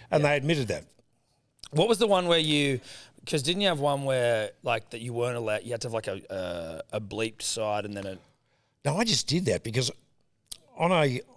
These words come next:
Speaker 1: on a cassette, um, you could have, you know, like, a full-length album on both sides. So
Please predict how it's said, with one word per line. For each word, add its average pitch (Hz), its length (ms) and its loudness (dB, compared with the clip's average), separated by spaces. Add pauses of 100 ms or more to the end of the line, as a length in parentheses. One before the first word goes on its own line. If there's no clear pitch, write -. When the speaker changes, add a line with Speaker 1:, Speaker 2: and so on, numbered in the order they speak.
(140)
Speaker 1:
on 180 80 2
a 165 60 2
cassette, - 640 0 (680)
um, 120 420 2 (840)
you 131 160 -2
could 123 180 0
have, 120 400 2 (640)
you 120 100 0
know, 95 60 2
like, - 140 -4
a 90 60 -4
full-length 117 440 0
album 110 380 2
on 98 160 -2
both 98 240 0
sides. - 560 0 (580)
So 117 460 2